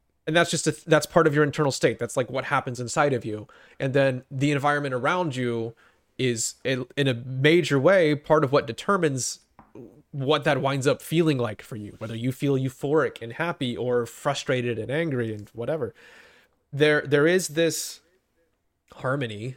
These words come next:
like you called it, or there, you want there to be, between w-, what's happening with you and then how, how the environment around you is helping you see that and, and interpret that.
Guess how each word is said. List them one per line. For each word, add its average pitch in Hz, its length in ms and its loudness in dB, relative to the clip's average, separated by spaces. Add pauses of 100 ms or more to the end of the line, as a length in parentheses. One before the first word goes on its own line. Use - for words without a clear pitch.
(100)
like 107 200 -12
you 110 60 -12
called 127 320 -4
it, 113 240 -4 (120)
or 127 80 -2
there, 117 140 -2
you 131 180 -4
want 143 340 0
there 135 160 2
to 131 120 -6
be, 110 380 -8 (460)
between 135 580 -2 (960)
w-, 101 220 -14
what's 139 380 0
happening 156 760 4
with 139 220 2
you 147 440 2 (500)
and 131 180 -2
then 131 280 0
how, 135 560 2 (140)
how - 380 -6
the 131 140 -4
environment 139 400 0
around 131 360 -2
you 135 120 0
is 123 80 -4
helping 127 340 -4
you 120 80 -6
see 160 240 -4
that 120 240 0
and, 107 220 -12
and 117 160 -10
interpret 156 420 0
that. - 240 -12